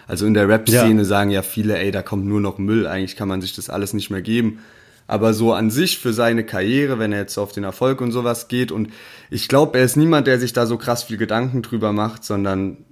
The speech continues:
Speaker 1: er, also der scheißt ja wirklich auf alle Prinzipien, sag ich mal. Also er macht ein Feature mit Crow, dann macht er jetzt was mit so D Js aus E-D-M-Richtungen so. Ähm,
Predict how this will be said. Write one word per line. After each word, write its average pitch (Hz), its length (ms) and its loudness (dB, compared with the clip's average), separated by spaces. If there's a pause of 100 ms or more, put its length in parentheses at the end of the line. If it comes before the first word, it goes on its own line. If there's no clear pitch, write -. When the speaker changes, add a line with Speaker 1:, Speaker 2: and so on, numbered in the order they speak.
Speaker 1:
er, 117 360 2
also 110 200 0
der 107 140 2
scheißt 135 360 2
ja 120 100 2
wirklich 131 260 -2
auf 110 140 -2
alle 123 180 0
Prinzipien, 110 680 -4
sag 95 240 -2
ich 92 160 -8
mal. 92 140 -4
Also 92 160 -4
er 95 60 0
macht 101 240 -2
ein 107 40 -2
Feature 135 380 -2
mit 110 160 0
Crow, 131 420 4
dann 110 180 2
macht 110 220 -2
er 107 80 2
jetzt 107 220 0
was 107 200 -4
mit 104 180 -2
so 107 160 -2
D 139 240 -4
Js 123 360 -2
aus 110 240 -2
E-D-M-Richtungen 123 1080 -2
so. 120 280 0 (440)
Ähm, 107 500 2